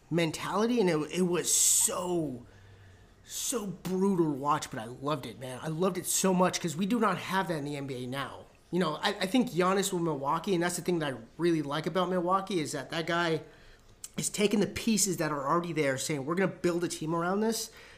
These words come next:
build some support, and I'm gonna put this team on my back, and I'm gonna go win a title for Milwaukee. I'm gonna go bring a title back to friggin' Wisconsin." And I, th-, I think that is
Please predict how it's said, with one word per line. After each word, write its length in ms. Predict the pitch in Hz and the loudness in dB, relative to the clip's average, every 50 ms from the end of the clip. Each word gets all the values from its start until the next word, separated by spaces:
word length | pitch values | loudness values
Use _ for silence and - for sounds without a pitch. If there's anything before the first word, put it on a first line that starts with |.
| - - | -12 -6
build 160 | 156 165 165 | -4 -4 -2
some 160 | - - 190 | -2 -2 -2
support, 540 | 180 - 190 185 - 165 160 147 135 - - - - - - - - - - - _ _ _ - | -2 -2 -4 -4 -2 0 0 0 0 -2 -6 -14 -20 -20 -20 -20 -20 -20 -20 -20 _ _ _ -6
and 180 | 165 156 143 | -4 -4 -2
I'm 140 | 117 160 170 | -2 -2 2
gonna 120 | 175 185 185 | 2 2 0
put 200 | 185 - 220 220 | 2 0 0 0
this 120 | 202 - | 0 -2
team 280 | - - - 208 196 190 | -2 0 0 2 2 4
on 80 | 185 | 4
my 100 | 185 175 | 2 2
back, 320 | 147 147 147 139 135 - 151 | 2 0 0 -2 -2 -2 -4
and 60 | 147 | -4
I'm 80 | 147 | -4
gonna 180 | 143 160 160 160 | -2 -2 -2 0
go 120 | 151 156 | 0 0
win 240 | 156 147 139 151 143 | 0 0 0 -2 -4
a 60 | 127 | -4
title 380 | 123 - - 151 143 147 139 127 | -6 -6 -6 -4 -4 -4 -4 -6
for 220 | 120 - 147 143 | -6 -6 -6 -6
Milwaukee. 500 | 139 139 135 127 123 120 117 113 - - | -4 -4 -4 -4 -4 -4 -6 -6 -8 -8
I'm 80 | 120 127 | -10 -6
gonna 160 | 127 156 160 | -4 -2 -2
go 140 | 156 160 160 | 0 -2 -4
bring 320 | 151 - 143 160 170 165 | -4 -4 -4 -2 0 0
a 60 | 160 156 | 0 -2
title 360 | - - 175 170 151 139 135 | -2 -4 -2 -2 -2 -2 -4
back 280 | 135 139 131 - - | -2 -2 -4 -4 -4
to 60 | - 131 | -8 -12
friggin' 500 | - - 151 143 143 139 127 123 120 120 - - - - - - - - - | -10 -8 -8 -6 -6 -6 -6 -8 -10 -10 -14 -20 -20 -20 -20 -20 -20 -18 -10
Wisconsin." 680 | 131 151 156 - - - 165 151 147 135 - - - - - - - | -6 -4 -4 -4 -4 -6 -6 -6 -6 -6 -8 -10 -10 -14 -16 -8 -4
And 100 | 165 160 | -2 -2
I, 140 | 147 135 - - | -2 -4 -6 -6
th-, 140 | - 185 - - | -6 -4 -2 0
I 100 | 185 180 | 0 0
think 260 | 185 - 240 226 233 | 0 0 0 2 2
that 140 | 220 202 165 | 2 2 2
is 140 | 123 - | 0 -4